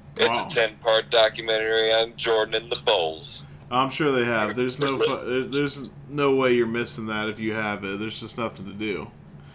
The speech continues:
Speaker 1: Yeah, I was
Speaker 2: My
Speaker 1: gonna say, in case you're living under a rock.
Speaker 2: Yeah.
Speaker 1: Because this shit is taking the sports world by storm.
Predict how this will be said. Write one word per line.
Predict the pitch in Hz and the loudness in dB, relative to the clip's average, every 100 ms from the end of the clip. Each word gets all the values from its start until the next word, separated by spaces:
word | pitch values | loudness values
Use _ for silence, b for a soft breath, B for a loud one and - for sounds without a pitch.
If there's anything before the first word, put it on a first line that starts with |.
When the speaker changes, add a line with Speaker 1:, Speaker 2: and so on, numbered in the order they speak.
| B B - | B B 2
Speaker 1:
Yeah, | 104 90 | 4 6
I | |
was | 107 | 4
Speaker 2:
My | 120 | 2
Speaker 1:
gonna | 120 | 2
say, | 135 123 110 | 4 2 2
in | |
case | 117 117 113 | -2 -2 0
you're | 117 | 0
living | 117 113 110 | 0 0 -2
under | 107 107 101 | 0 0 0
a | |
rock. | 101 104 90 82 - - | 2 4 4 0 -6 -10
Speaker 2:
Yeah. | 110 104 117 - - - | -8 -6 -8 -12 -20 -12
Speaker 1:
Because | - 117 113 285 | 0 2 2 0
this | 117 120 | 0 0
shit | - 123 113 | 0 0 2
is | 107 107 - | 0 -2 0
taking | 113 107 | 0 0
the | 117 | -2
sports | 110 - 110 110 - 104 | -4 -2 0 0 -2 -2
world | 104 98 | 0 2
by | 98 90 | 4 2
storm. | - 110 98 90 | 2 0 2 0